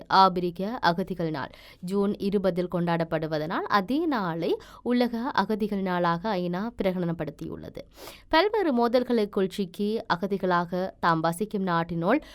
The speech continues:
பிற நாடுகளில் என இடம்பெயர்ந்து பல்வேறு துன்பங்களுக்குள்ளாகி வாழ்ந்து வரும் அகதிகள் பற்றிய விழிப்புணர்வினை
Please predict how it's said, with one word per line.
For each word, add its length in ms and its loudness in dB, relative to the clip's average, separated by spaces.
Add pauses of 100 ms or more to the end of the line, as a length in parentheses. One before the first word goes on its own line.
(140)
பிற 200 4
நாடுகளில் 640 2
என 280 -2
இடம்பெயர்ந்து 880 0
பல்வேறு 500 2
துன்பங்களுக்குள்ளாகி 1000 0
வாழ்ந்து 360 -2
வரும் 260 -4
அகதிகள் 500 -4
பற்றிய 400 -4
விழிப்புணர்வினை 800 -4